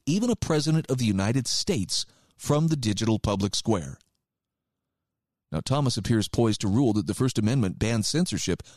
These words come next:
not only by government, but also by social media. GoFundMe's attack on the Freedom Convoy is the latest red flag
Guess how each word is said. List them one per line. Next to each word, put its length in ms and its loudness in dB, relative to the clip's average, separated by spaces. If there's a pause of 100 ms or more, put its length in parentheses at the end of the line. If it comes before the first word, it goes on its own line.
(120)
not 260 0
only 160 2
by 160 0
government, 460 -2
but 100 0
also 380 2
by 260 0
social 440 0
media. 420 2 (1200)
GoFundMe's 580 2
attack 400 -2
on 80 2
the 80 0
Freedom 280 2
Convoy 440 2
is 140 0
the 100 -2
latest 540 0
red 200 2
flag 360 -2